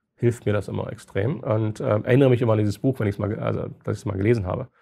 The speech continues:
Und, äh, jetzt gerade habe ich angefangen, ein Buch zu lesen, Make Your Bed. Kann ich nur empfehlen. Das ist von so einem ehemaligen U S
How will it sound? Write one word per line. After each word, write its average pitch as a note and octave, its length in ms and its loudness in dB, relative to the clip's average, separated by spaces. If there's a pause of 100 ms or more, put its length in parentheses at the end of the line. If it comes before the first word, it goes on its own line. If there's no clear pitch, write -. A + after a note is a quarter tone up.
(300)
Und, G2+ 320 0
äh, - 140 -4
jetzt - 580 -2
gerade G#2+ 600 4 (320)
habe G#2+ 140 -4
ich G#2 60 -2
angefangen, G#2+ 360 -2
ein F#2 40 -2
Buch G#2 160 -2
zu - 120 -6
lesen, G2 340 0 (420)
Make A2+ 380 0
Your F#2+ 120 0
Bed. - 400 -4 (280)
Kann A2 140 -2
ich F#2+ 60 0
nur A2 100 0
empfehlen. A#2+ 540 0
Das F#2+ 140 -4
ist G2 100 -6
von G2+ 180 -2
so G2 60 0
einem G2 220 -2
ehemaligen G2+ 640 0 (460)
U G#2+ 180 0
S G#2 260 0